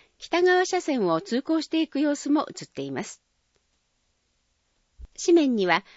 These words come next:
市議会のホームページにアクセスする二次元コードが載っています。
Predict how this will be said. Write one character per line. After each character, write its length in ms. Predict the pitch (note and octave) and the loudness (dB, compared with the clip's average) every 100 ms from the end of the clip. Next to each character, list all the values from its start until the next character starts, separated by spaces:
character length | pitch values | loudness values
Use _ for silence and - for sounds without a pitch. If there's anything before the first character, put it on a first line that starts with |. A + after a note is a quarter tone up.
| _ _ | _ _
市 160 | - D#4+ | -6 0
議 140 | D#4 | 0
会 220 | G4 D4 A3 | 2 0 0
の 140 | F#3 | 0
ホ 180 | C#4 G4 | 2 2
ー 20 | |
ム 120 | G4+ | 2
ペ 160 | G4+ F#4 | 0 -2
ー 40 | |
ジ 140 | D4+ C#4 | 0 0
に 120 | A3+ | -2
ア 60 | A#3+ | -4
ク 80 | |
セ 120 | - A#3+ | -8 -12
ス 180 | - | -10
す 160 | G#3 F#3+ | -10 -6
る 180 | G3 - - | -6 -8 -8
二 140 | F3+ | -6
次 120 | G3 | -2
元 220 | D#4+ G4 F#4 | 2 2 2
コ 160 | F4 | -2
ー 40 | D#4 | -2
ド 100 | C#4+ | 0
が 120 | D#4 | -2
載 100 | E3 | -2
っ 40 | |
て 140 | - C3+ | -6 -10
い 80 | |
ま 140 | C3 C3+ | -8 -8
す。 200 | - | -12